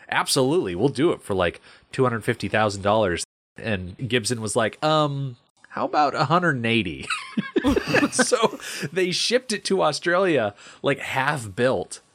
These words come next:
And when it got there, they had to replace the engine, they had to replace the cooling things,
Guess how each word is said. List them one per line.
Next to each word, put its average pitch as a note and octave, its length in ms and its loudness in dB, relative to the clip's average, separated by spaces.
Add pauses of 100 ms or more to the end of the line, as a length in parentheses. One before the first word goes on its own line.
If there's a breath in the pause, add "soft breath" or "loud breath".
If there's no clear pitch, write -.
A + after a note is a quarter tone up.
(160)
And B2 560 4 (300)
when C#3 360 2
it A2+ 200 -2
got C#3 360 0
there, F#2+ 420 4 (240 soft breath)
they B2+ 180 2
had A#2+ 320 2
to A2 100 0
replace F#2+ 480 0
the - 200 -6
engine, D#3+ 480 2
they C3 80 2
had A2 160 2
to G#2 60 4
replace F#2+ 400 0
the - 120 -14
cooling D#3+ 520 2
things, B2 500 -2